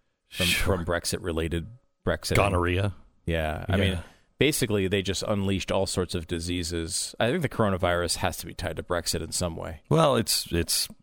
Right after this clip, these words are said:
Speaker 2: it wouldn't be surprising.
Speaker 1: No.
Speaker 2: It wouldn't be
Speaker 1: Well,
Speaker 2: surprising.
Speaker 1: Brexit or net neutrality.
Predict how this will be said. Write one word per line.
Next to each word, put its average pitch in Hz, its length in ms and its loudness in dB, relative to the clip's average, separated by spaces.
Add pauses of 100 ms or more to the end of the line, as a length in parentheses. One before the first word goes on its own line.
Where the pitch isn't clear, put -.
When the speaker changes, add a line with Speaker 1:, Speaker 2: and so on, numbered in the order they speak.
Speaker 2:
it 110 120 4
wouldn't 98 200 4
be 85 100 2
surprising. 76 640 0
Speaker 1:
No. 147 200 4 (380)
Speaker 2:
It - 40 0
wouldn't 98 200 2
be 87 80 4
Speaker 1:
Well, 85 100 4
Speaker 2:
surprising. 160 520 4
Speaker 1:
Brexit - 60 -10
or 127 360 4
net 117 240 2
neutrality. 90 680 -2